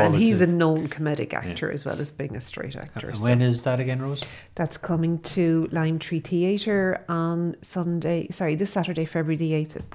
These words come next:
Speaker 1: three, at, at eight P M.
Speaker 2: Brilliant. And then, uh, from theatre on to some music, Rose.
Speaker 1: Irish Chamber Orchestra are celebrating being fifty years of age. Okay.
Speaker 2: It's a massive milestone.
Speaker 1: It's a massive milestone. They're working harder than ever. Their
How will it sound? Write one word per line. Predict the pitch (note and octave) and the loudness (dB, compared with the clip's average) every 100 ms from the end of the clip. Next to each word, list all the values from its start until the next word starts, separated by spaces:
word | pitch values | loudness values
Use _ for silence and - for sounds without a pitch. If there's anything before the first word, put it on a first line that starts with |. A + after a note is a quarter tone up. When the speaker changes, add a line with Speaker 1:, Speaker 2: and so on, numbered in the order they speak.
| - | -14
Speaker 1:
three, | - D3+ - | -8 -6 -4
at, | D3 D3 - - - | -6 -6 -14 -20 -6
at | D#3+ - | -6 2
eight | F3+ F3+ | 4 4
P | - C3+ | 2 -4
M. | C3+ D3 - _ - - - | -4 -10 -18 _ -20 -20 -12
Speaker 2:
Brilliant. | C3+ A2+ - - - - - | -8 -8 -10 -20 -20 -20 -10
And | G2+ | -2
then, | G#2+ G#2 | 0 0
uh, | G2+ G2 | -2 -4
from | - A2 | -6 -8
theatre | G2 C3+ A#2 A2 G#2 | -4 2 2 4 0
on | F#2+ | -2
to | G2 | -6
some | - G#2+ G2 | -10 -10 -6
music, | G2+ G2+ F#2 F2 - | -2 -4 -4 -12 -14
Rose. | F2+ F2+ F2 - - - | -12 -12 -14 -18 -20 -2
Speaker 1:
Irish | F#3+ F3+ F#3 | 2 4 4
Chamber | A#3 A#3 A3 | 4 4 6
Orchestra | G3 G3 G3 - F#3 F3+ | 4 4 0 -2 0 0
are | E3+ | 0
celebrating | - F#3+ F3+ F3 F3 F3 F3+ E3 F3+ - - - _ | 0 4 4 6 6 4 2 0 -4 -10 -20 -20 _
being | - D#3+ | -4 -2
fifty | D#3+ - F3+ - E3+ | -2 0 -2 0 2
years | E3 D#3 D#3 | 4 2 -2
of | F3+ | -8
age. | - - - - _ _ _ _ _ _ _ - | -8 -8 -12 -18 _ _ _ _ _ _ _ -12
Okay. | D3 - F2+ C#4+ C4 - | -10 -6 -4 -4 -8 -18
Speaker 2:
It's | - | -16
a | |
massive | F#2 D#2+ - | -12 -12 -12
milestone. | F#2+ F#2 F2 - A#2 B2 | -10 -8 -10 -10 -10 -6
Speaker 1:
It's | D#3+ - | -8 -2
a | |
massive | E3 E3 G3 G3 F3+ | -2 2 0 0 -2
milestone. | D#3+ D#3+ D#3 D#3 - D#3+ D#3 | 0 2 2 0 2 2 2
They're | D3+ | 2
working | D#3 D#3+ D3+ | 0 -2 -4
harder | D#3 F3+ F3+ E3+ E3 | -2 2 4 2 2
than | D#3+ | 2
ever. | D#3+ D#3+ D#3+ E3 | 2 2 2 2
Their | C#3+ D3+ | 0 0